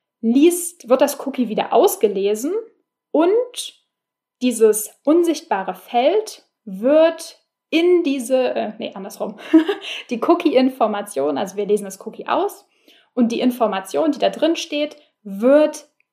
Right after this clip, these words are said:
in dieses versteckte Feld reingeschrieben. Also so wie der Nutzer sozusagen seine E-Mail-Adresse oder seinen Namen eintippt, befüllt der Google Tag Manager dieses versteckte Feld mit der Information, wo der Nutzer herkam, was die Quelle und was Medium oder der Referrer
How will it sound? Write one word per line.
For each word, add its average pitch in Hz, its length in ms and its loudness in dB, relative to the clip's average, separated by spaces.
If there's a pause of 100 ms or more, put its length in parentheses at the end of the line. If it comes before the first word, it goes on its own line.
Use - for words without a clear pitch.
in 320 220 2
dieses 262 260 -2
versteckte 226 540 -6
Feld 208 280 -2 (120)
reingeschrieben. 214 1000 -2 (800)
Also 214 260 4
so 240 260 4
wie 226 80 0
der 202 140 2
Nutzer 247 300 2
sozusagen 214 400 2
seine 208 240 0
E-Mail-Adresse 226 720 0
oder 214 140 0
seinen 196 220 -4
Namen 220 420 0 (240)
eintippt, 214 760 -2 (760)
befüllt 330 580 0
der 226 100 0
Google 214 260 -6
Tag 262 260 -6
Manager 254 420 -2
dieses 196 260 -10
versteckte - 500 -6
Feld 220 540 0
mit 233 240 0
der 220 120 2
Information, 220 1120 0
wo 214 240 -2
der 214 120 -4
Nutzer 208 640 -8
herkam, 202 680 -6
was 196 180 -10
die 226 100 -14
Quelle 214 580 -2
und 208 340 -10
was - 220 -8
Medium 214 440 0
oder 202 180 -6
der 208 200 -4
Referrer 214 720 -4